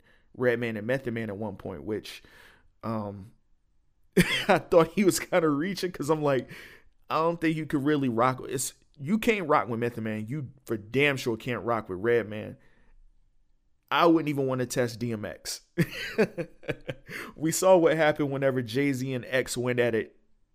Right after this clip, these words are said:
uh, battling in that cypher. X took over. So, um, yeah, it, there's a lot, like, a lot of rappers do that. They've been doing that since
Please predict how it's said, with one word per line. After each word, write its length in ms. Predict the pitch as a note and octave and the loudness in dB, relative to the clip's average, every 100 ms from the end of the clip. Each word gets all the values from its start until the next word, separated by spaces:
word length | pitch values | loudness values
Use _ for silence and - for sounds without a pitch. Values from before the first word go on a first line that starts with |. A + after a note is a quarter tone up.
| _ - | _ -4
uh, 220 | A2+ F2 - _ _ _ _ - | -4 -4 -8 _ _ _ _ -2
battling 480 | C3 C#3 B2+ B2+ A#2+ | 2 4 2 -2 -4
in 80 | |
that 160 | A2+ G#2 | -6 -4
cypher. 460 | - B2 A2 - _ _ _ _ _ _ _ _ _ _ _ _ _ - B2+ - _ - | 0 -2 -2 -14 _ _ _ _ _ _ _ _ _ _ _ _ _ -14 -14 -14 _ 2
X 260 | C#3+ C3 - | 4 4 -2
took 220 | D#3 C3+ | -4 0
over. 280 | B2+ G2 - _ - _ | -2 -2 -8 _ -20 _
So, 320 | - F3 D#3+ D3+ | -4 0 2 2
um, 440 | D#3 D3+ C#3 B2+ _ _ _ _ _ _ _ _ _ C3+ | 0 0 -4 -12 _ _ _ _ _ _ _ _ _ -2
yeah, 400 | C#3+ C#3 A#2 G#2 _ _ - | 4 4 4 -2 _ _ -2
it, 220 | G#3 G#3+ | 0 2
there's 180 | G#3+ G#3+ | 2 2
a 60 | G#3+ | 4
lot, 280 | G#3 D#3 | 2 0
like, 280 | E3+ F3 D#3 | 2 2 2
a 80 | D#3+ | 2
lot 260 | E3 E3+ D#3 | 4 6 6
of 80 | |
rappers 400 | C3+ A#2+ A2+ A2 | 4 2 0 -6
do 160 | A2 A2 | -4 -4
that. 180 | F#2 D2 - _ _ | -4 -8 -18 _ _
They've 280 | B2+ D#3 C#3+ | -2 -2 -2
been 220 | D3 D3 | -6 -6
doing 280 | C3+ B2+ B2 | -4 -4 -2
that 220 | B2 G2+ | -4 -4
since 460 | - C3 B2+ - | -8 -8 -8 -12